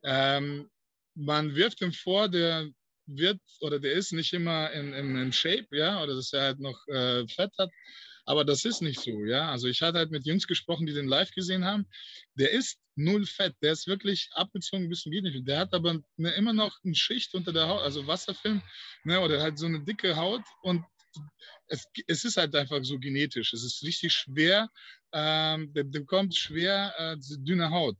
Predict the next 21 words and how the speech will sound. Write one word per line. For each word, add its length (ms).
ne? 220
Fast 220
unmöglich 460
für 100
ihn. 120
Deswegen 380
kommt 340
es, 260
kommt, 260
kommt, 460
kommt 240
nicht 160
die 80
ganze 260
Kondition 560
zu 120
Vorschein, 520
ne? 180
Aber 200
natürlich 380
Masse 580